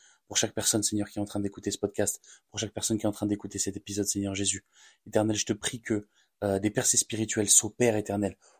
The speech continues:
On croit et on proclame, Seigneur Jésus, que c'est des choses qui sont déjà prévues. Tu les as déjà envoyées, tu as déjà, euh, tu as déjà lancé le, le mécanisme, entre guillemets, Seigneur Jésus.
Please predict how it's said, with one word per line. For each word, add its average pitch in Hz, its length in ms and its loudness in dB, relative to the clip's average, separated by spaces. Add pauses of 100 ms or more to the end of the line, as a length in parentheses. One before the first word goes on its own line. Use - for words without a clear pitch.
(100)
On 104 80 -2
croit 120 340 2
et 113 100 4
on 104 80 2
proclame, 113 400 -2
Seigneur 104 220 -2
Jésus, 101 300 -2 (240)
que - 100 -10
c'est - 100 -2
des 107 80 -2
choses 110 160 -4
qui 107 100 -8
sont 107 120 -4
déjà 104 220 0
prévues. 104 440 -4 (260)
Tu 107 100 -4
les 104 120 0
as 101 40 0
déjà 104 340 0
envoyées, 107 340 2
tu 104 140 -2
as 104 40 2
déjà, 104 360 2
euh, 98 220 -2 (560)
tu - 80 -2
as 107 40 2
déjà 107 240 2
lancé 113 500 4
le, 98 200 0
le 104 140 2
mécanisme, 113 580 2
entre 95 180 -8
guillemets, 98 260 -2
Seigneur 98 300 -2
Jésus. 95 220 -4